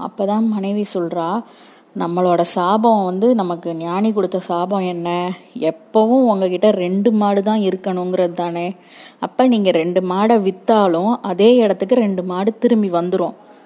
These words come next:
கரெக்டு தானே? அப்ப அவர் கொடுத்த சாபத்துக்கு நமக்கு ஒண்ணும் பங்கம் வராது, கவலைப்படாதீங்கன்னா" அப்படின்னு இந்த மனைவி சொன்னான். அப்பதான் அவனுக்கும் திருப்தியா உரைச்சது. ஆமா,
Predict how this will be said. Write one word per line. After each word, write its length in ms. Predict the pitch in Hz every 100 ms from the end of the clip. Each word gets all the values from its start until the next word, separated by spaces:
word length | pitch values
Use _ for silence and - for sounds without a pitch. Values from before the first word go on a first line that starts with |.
| - _ _ - _ -
கரெக்டு 320 | 208 208 214
தானே? 400 | 185 180 220 226
அப்ப 400 | - 190 - 269 339 - - - - -
அவர் 280 | 185 190 202
கொடுத்த 680 | 208 214 214 233 208 185 208 196
சாபத்துக்கு 560 | 190 196 196 196 240 359 - - - _ -
நமக்கு 340 | 196 202 196
ஒண்ணும் 540 | 185 196 226 240 214
பங்கம் 340 | 185 175 180 208
வராது, 400 | 190 165 165 185
கவலைப்படாதீங்கன்னா" 1080 | 185 185 185 185 160 160 156 156 156 156 170 - _ _ _ _ -
அப்படின்னு 280 | 190 180 180
இந்த 240 | 254 254 196
மனைவி 340 | 185 185 185
சொன்னான். 420 | 175 165 190 - - - - 208
அப்பதான் 340 | 175 165 208
அவனுக்கும் 640 | 202 185 190 190 226 240 - - _ -
திருப்தியா 480 | 190 - 202 202 190
உரைச்சது. 520 | 175 185 185 175 170 - _ _ _ _ _ _ - 190
ஆமா, 520 | 185 160 175 165